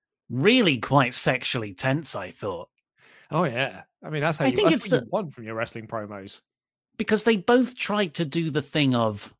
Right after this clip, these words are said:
Speaker 1: "Okay, I'm taking you seriously now. You're disrespecting me,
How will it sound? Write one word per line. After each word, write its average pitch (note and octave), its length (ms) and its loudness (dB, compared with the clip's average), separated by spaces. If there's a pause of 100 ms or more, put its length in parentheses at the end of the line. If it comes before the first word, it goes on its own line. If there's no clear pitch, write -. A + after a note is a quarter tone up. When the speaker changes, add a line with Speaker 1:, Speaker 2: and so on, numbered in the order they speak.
(300)
Speaker 1:
"Okay, A#2 500 0 (680)
I'm D#3 180 4
taking C#3+ 400 2
you C3+ 80 4
seriously G#2+ 680 0
now. G2+ 360 -8 (260)
You're C#3 160 4
disrespecting C3 920 2
me, G2 300 -6